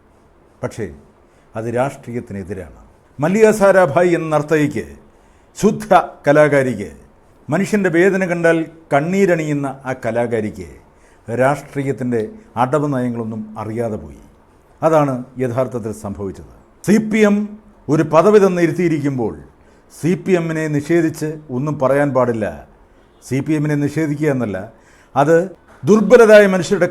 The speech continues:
കണ്ണീരാണെങ്കിലും അത് തുടയ്ക്കാൻ പാടില്ല. അത് സി പി എമ്മിനെതിരാണെങ്കിൽ അത് മല്ലിക സാരാഭായിക്ക് അറിയാതെ പോയി. മല്ലിക സാരാഭായി ചോദിക്കുന്നത്, "എൻ്റെ മനസാക്ഷിയെ മറച്ചു വെച്ചുകൊണ്ട് വേണോ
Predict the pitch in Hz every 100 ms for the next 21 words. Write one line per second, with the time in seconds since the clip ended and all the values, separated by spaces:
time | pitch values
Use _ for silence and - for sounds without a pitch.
0 | 165 175 196 185 165 156 139 104 87 -
1 | - 156 160 160 175 185 160 147 147 156
2 | 127 82 - _ _ _ _ _ - 151
3 | 156 156 147 139 135 123 120 117 110 95
4 | 78 - _ 117 123 110 107 - - 117
5 | 135 127 117 120 113 110 - 113 107 107
6 | 104 107 104 87 - - _ _ _ _
7 | 143 202 220 214 185 180 170 156 156 147
8 | 143 139 127 104 78 - _ _ _ _
9 | - 151 196 208 190 185 196 - 196 196
10 | 196 190 180 170 185 208 180 - 165 156
11 | 156 151